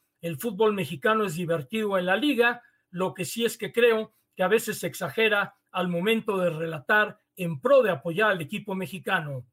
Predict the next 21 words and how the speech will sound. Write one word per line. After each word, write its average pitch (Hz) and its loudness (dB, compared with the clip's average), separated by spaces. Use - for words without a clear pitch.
Este 311 -2
señor 262 2
Fernando 247 0
es 247 -2
muy 254 -2
apasionado, 240 0
le 170 -4
gana 254 2
el 208 -4
corazón 247 -2
y 175 -8
no 233 0
la 226 2
triste 240 -4
realidad 190 -2
que 208 -6
vivimos 208 -6
en 185 -6
el 175 -10
deporte 208 -4
mexicano. 233 0